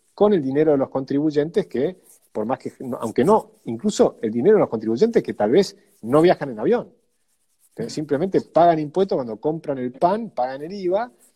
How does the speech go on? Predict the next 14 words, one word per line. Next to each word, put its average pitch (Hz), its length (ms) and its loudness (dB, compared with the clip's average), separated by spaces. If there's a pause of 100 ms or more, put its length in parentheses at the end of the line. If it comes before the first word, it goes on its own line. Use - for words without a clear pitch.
y - 120 -10
parte 180 420 2
de 156 80 2
ese 143 160 -2
dinero 160 440 -2
va 156 360 2 (320)
a 113 100 -6
subsidiar 160 920 -4
las - 220 -12
ineficiencias 123 840 -6
de 104 60 -4
esas - 240 -10
empresas. 127 500 0
Entonces, 151 420 -2